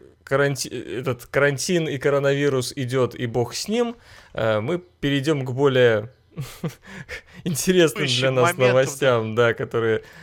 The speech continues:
Speaker 1: э, нравятся. Вот это и первая новость, мне очень, э, эта новость понравилась, то есть она такая для меня духоподъёмная.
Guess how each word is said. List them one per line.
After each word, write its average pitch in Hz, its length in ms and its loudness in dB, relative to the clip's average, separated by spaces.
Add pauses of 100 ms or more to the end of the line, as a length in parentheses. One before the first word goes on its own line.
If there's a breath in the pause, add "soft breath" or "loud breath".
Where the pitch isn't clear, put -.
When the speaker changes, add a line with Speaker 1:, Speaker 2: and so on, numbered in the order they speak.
(140 loud breath)
Speaker 1:
э, 110 240 -2
нравятся. 143 420 2
Вот 127 100 0
это 151 160 4
и 147 160 -6
первая 170 360 2
новость, 180 420 0
мне 127 160 0
очень, 127 360 -2
э, 113 460 -6
эта 120 220 -8
новость 113 340 -2
понравилась, 123 580 0
то 104 60 -12
есть 101 140 -8
она 101 100 -8
такая 107 300 0
для 107 280 -8
меня 110 460 0
духоподъёмная. 123 1120 -2